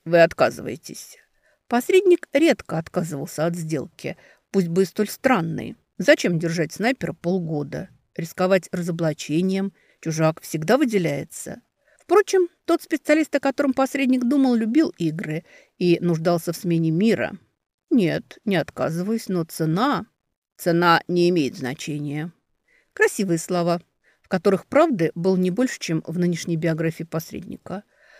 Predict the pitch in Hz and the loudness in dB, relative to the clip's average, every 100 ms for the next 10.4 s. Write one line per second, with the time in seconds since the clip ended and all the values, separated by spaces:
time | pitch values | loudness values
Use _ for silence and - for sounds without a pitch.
0 | - _ - 359 330 - 226 262 262 339 | -20 _ 2 4 4 0 2 4 4 4
1 | 381 226 160 165 180 226 220 294 349 226 | 2 2 0 0 -2 -4 0 0 2 0
2 | - - 175 101 - 160 170 170 208 233 | 0 -6 -10 -10 -6 -6 -2 0 2 2
3 | 170 156 160 - 220 185 165 151 139 160 | 2 0 -2 -2 -2 0 -2 0 -2 -2
4 | 175 180 151 156 151 160 165 165 156 - | -2 -2 -4 -4 -6 -8 -2 0 0 -2
5 | - - - _ _ _ _ _ _ 415 | -8 -12 -14 _ _ _ _ _ _ 4
6 | 403 - 349 311 - 311 302 302 277 262 | 4 4 0 0 2 2 2 2 2 2
7 | 247 254 247 214 247 440 175 160 160 160 | 4 2 2 0 0 2 2 2 2 0
8 | 151 156 156 156 160 160 151 156 156 - | 0 0 0 0 0 0 -2 -4 -4 -4
9 | 160 165 165 156 156 - 160 - 165 170 | -4 -4 -4 -4 -4 -4 -6 -4 -2 0
10 | 175 151 - | 0 -4 -8